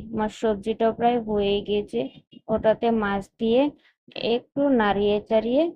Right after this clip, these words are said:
রেখে দিলাম। আবার ফিরে আসলাম মাছগুলাকে নামিয়ে নিতে।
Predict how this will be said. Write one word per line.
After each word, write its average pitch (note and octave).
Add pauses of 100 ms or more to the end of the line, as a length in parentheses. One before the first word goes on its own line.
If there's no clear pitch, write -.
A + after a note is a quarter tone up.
(380)
রেখে G3
দিলাম। F#3 (1800)
আবার A3
ফিরে A3
আসলাম A3+ (560)
মাছগুলাকে A3+ (840)
নামিয়ে G#3+
নিতে। G#3